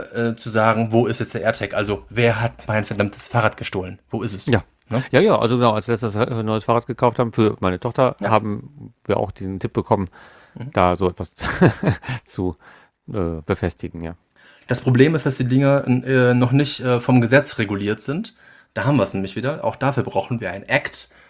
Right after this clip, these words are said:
Speaker 1: Denn es hat sich schon rausgefallen, rausgestellt, dass diese, ähm, AirTags wunderbar von Stalkern genutzt werden kann,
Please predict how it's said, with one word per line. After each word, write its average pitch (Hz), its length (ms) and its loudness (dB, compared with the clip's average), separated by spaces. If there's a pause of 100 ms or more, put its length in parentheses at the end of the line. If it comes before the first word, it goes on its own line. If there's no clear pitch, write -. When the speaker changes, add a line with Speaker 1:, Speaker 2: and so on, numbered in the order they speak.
(220)
Speaker 1:
Denn 151 680 4
es 139 100 -4
hat 151 140 -4
sich - 100 -10
schon 127 140 0
rausgefallen, 123 720 0 (320)
rausgestellt, 131 600 2
dass 117 140 -4
diese, 120 420 2
ähm, 113 220 0
AirTags 123 500 -4
wunderbar 127 960 4
von 139 220 -2
Stalkern 196 560 2
genutzt 104 340 0
werden 98 280 2
kann, 113 380 2